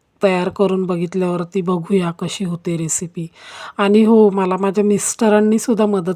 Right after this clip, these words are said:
केलेली आहे हा. आता इकडे आपण मीठ वापरलेलं आहे चवीप्रमाणे.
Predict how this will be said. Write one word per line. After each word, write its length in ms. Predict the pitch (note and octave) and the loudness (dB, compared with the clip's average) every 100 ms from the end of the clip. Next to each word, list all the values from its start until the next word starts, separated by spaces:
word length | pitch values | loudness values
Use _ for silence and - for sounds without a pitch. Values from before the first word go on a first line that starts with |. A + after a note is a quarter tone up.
| - | -4
केलेली 340 | G3+ F3+ F3 | -2 -2 -2
आहे 300 | F3 D#3+ D3+ | -4 -6 -8
हा. 120 | D#3 F#3 _ _ _ _ _ _ _ _ - _ _ _ _ _ _ _ - - - _ _ _ - _ _ _ _ _ _ _ - _ | -10 -12 _ _ _ _ _ _ _ _ -20 _ _ _ _ _ _ _ -20 -20 -20 _ _ _ -20 _ _ _ _ _ _ _ -20 _
आता 340 | F#3 E3+ G3+ G#3 | -8 -2 4 6
इकडे 340 | G3+ G3+ G#3 | 4 4 4
आपण 260 | G#3 G#3 G#3+ | 4 4 2
मीठ 360 | G#3+ G#3+ G#3 | 4 2 2
वापरलेलं 600 | A3 F#3 - F3+ F3+ E3+ | 0 0 -2 -4 -4 -4
आहे 260 | D#3 D3+ D#3+ - _ _ - | -4 -6 -10 -12 _ _ -8
चवीप्रमाणे. 680 | F#3 E3+ E3+ F#3 D#3+ D#3 D#3+ | -4 -4 -4 -6 -6 -6 -10